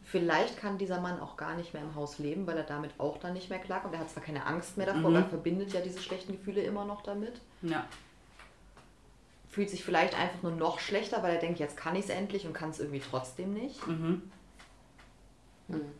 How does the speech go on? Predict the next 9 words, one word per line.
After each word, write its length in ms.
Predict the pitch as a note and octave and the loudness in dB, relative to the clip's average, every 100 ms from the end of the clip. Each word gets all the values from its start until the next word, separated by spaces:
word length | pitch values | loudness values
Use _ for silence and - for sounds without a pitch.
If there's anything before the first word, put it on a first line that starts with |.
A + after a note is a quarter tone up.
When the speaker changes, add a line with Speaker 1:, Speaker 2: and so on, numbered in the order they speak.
| - - - - - - - - - - - | -20 -20 -20 -20 -20 -20 -20 -20 -20 -20 -2
Speaker 3:
Also 180 | F#3+ F#3+ | 2 4
ich 160 | F3 | 4
denke, 260 | G3 A3 A#3 | 6 6 6
es 220 | - - | 2 8
wird 220 | A3+ A3 | 10 10
mir 200 | G#3+ G3 | 10 8
auf 180 | F3 - | 8 4
keinen 380 | - G#3+ C#4+ D#4 | 4 8 10 8
Fall 420 | - G#3 G#3+ G#3 | 8 6 6 4